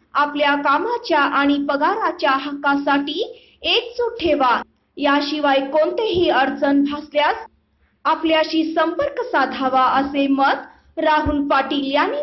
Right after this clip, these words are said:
मांडले. यावेळी विठ्ठल देसाई,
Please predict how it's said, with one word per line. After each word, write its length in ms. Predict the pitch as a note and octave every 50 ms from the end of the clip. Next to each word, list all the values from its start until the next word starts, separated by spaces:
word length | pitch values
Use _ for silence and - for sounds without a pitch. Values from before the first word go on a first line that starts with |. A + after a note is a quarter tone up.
| C#5+
मांडले. 420 | B4+ C4+ A3+ A3 G#3+ F#3+ F3+ - - - - - - - - _ _ _ _ _ -
यावेळी 600 | C4 D4 D4 C#4+ C#4 C#4+ C#4+ C#4+ C#4 C#4 C#4+ C#4+
विठ्ठल 460 | C#4+ C#4+ C#4 C#4+ C#4+ C#4 C#4+ C#4 -
देसाई, 540 | C#4 C4+ C4 - D4 C#4 C4+ C4+ C#4+ F4